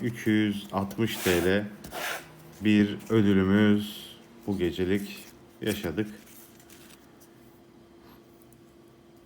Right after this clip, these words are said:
Evet arkadaşlar, hepinize izlediğiniz için teşekkür ediyorum.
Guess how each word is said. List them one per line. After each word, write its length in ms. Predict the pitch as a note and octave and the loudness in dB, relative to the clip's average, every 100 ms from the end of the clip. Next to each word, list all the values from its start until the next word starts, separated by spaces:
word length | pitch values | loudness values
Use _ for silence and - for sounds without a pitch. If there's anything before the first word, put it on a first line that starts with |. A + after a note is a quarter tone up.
| - - - - - G2 | -20 -20 -20 -20 -12 -4
Evet 260 | F2+ E2+ | -4 -4
arkadaşlar, 720 | E2+ D#2+ F2+ F2+ F2 - G2 | -6 -6 -4 -4 -6 -4 -2
hepinize 500 | G2+ A2 A#2+ A2+ A#2 | 0 2 2 4 4
izlediğiniz 500 | A2 A2 G#2+ A2+ G#2 | 4 2 2 2 0
için 200 | G#2 A#2 | -2 -4
teşekkür 480 | G#2+ G#2 - G#2 A2 | -2 -4 -4 -2 0
ediyorum. 460 | G#2+ G#2 G2+ G#2+ | 0 2 2 0